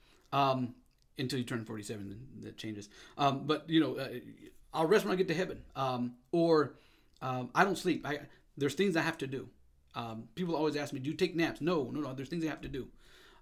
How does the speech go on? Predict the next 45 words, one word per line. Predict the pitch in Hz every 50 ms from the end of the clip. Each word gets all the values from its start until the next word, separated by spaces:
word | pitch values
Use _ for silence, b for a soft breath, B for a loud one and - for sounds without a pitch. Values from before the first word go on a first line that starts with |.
| _ -
Um, | 135 135 131 127 127 123 120 - - _ _ _ _ _ _ _ _ _ _ _ _ _ _ _ _ _ _ _ _ _ _ _ _ _ _ -
I | 139 139
did | 131 135 135 135
not | 131 139 151 165 - - -
understand | 151 151 143 135 131 - - 127 127 123 120 117
Sabbath. | - - 104 110 110 117 - - - - - - - - _ _ _ _ - -
I | 110 113
knew | 113 113 117 131 147 151
of | 147 -
Sabbath, | - 151 147 151 165 - -
like | 131 117 - -
you | 123
said. | - - 131 131 139 139 - _ _ _ _ - -
It's, | - 117 - - - - 113 104 -
I | 120 120
saw | 113 - - 131 127
it | 127
as | 120 113 110
a | 107
religious | 107 104 107 120 127 131 135 -
thing. | - - 147 147 143 - _ _ - - - - - - -
Uh, | 120 117
people | - 135 127 131 127
just | 123 120 120
do | - 127 127
that, | 127 135 127 - -
you | 135 127 120
know, | 117 113
do | 120 123 123 131
it | 127 127
because | 127 127 127 - 123 113 113 113
it's, | 107 - - - _ - - _ _ _
the | - 120
Lord | 113 120 131 127
said, | - 127 120 120 - -
you | 123 120
know, | 113
"Remember | 113 117 123 127 135 139 135
the | 127
Sabbath | - - 127 127 127 127
and | 120
keep | - - 131 120
it | 117
holy." | 123 123 120 123 127 127 120
And | 107